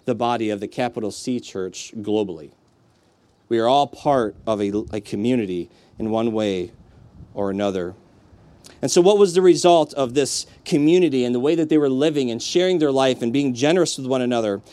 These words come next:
and walking, uh, day by day with each other?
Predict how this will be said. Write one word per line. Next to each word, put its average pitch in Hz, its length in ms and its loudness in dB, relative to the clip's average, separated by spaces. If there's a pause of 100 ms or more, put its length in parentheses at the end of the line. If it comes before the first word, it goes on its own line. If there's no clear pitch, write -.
(160)
and 120 160 -2
walking, 135 560 2
uh, 117 140 -2
day 139 260 2
by 135 200 2
day 123 260 2
with 147 160 4
each 107 180 -2
other? 90 360 -6